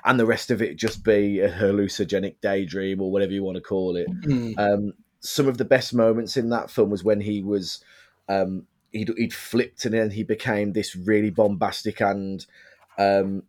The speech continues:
Speaker 1: really camp and over the top figure dancing to Gary Glitter and down that set of stairs.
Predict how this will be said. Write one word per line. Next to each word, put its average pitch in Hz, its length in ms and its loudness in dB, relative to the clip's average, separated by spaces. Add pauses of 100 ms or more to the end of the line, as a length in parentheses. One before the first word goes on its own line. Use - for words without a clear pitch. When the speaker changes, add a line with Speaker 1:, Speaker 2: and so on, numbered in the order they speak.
(120)
Speaker 1:
really 113 300 2
camp 107 400 -2
and 117 120 2
over 104 300 2
the 101 120 -6
top - 340 -4
figure 107 300 2
dancing 104 580 0
to 104 160 0
Gary 104 320 2
Glitter 104 400 0
and 101 120 -2
down 104 200 0
that 95 140 -8
set - 180 2
of - 60 -8
stairs. 101 500 0